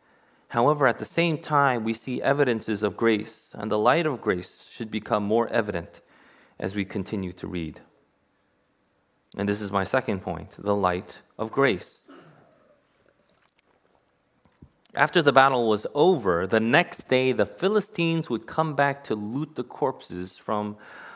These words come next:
the battlefield. And they find among the bodies Saul's corpse and the corpses of his three sons. And this is what they would do. They cut off Saul's head,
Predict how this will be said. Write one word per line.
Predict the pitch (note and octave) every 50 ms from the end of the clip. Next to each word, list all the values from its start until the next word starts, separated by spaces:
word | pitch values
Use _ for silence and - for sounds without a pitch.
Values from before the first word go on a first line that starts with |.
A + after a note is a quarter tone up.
| - _ -
the | G#2 G2+
battlefield. | F#2+ G#2+ G#2+ G#2+ G#2+ G2+ F#2+ - - G2 F#2 E2+ F2 F2 F#2 F#2+ _ _ _ _ _ _ _ _ _ _ - _ -
And | A2 A2+
they | B2 C3
find | B2 - - C#3 C#3+ C#3 C#3 B2+
among | A2 A#2 A#2 A2+ A2+ A#2 A#2+ C3 D3+ E3+ F3+ F3+
the | F3 E3+
bodies | D3 D3 C#3 C3 A2+ F#2+ F2+ F2+ F#2 F2+ - - - -
Saul's | - - - - - - E3+ F3 E3 D3+ C#3 -
corpse | - - - - G1+ - - - - - - - _ -
and | C#3+ D#3 E3+ F#3 F#3+ F3+ E3+ D#3 D#3 D#3 C#3+
the | C3+ C3+
corpses | C#3 - A#2 A2 A2 A2+ - - - A2 G#2 A2 A2+ -
of | - - G2 F#2+ F#2 G2+
his | G#2 G#2 G#2 -
three | - - - G2+ G2 F#2+
sons. | F#2 - - - A#2+ C3+ A#2+ G#2 F2 - - - - - _ _ _ _ _ _ _ _ _ _ _ _ _ _ _
And | - A#2+
this | B2+ C#3 -
is | C#3 A#2+ A#2+
what | A2 G#2+ G2+
they | - G#2+ F#2+
would | F#2 F#2+ F#2+ F#2+
do. | - C3 C#3 B2+ G2+ F#2
They | E2+ F#2+ F#2+
cut | F#2+ - - - A#2 A2+ - -
off | A#2 G#2+ F#2+ -
Saul's | - - G#2+ G2+ F#2+ F#2 -
head, | - - A2 A#2 D3 F3 F#3 -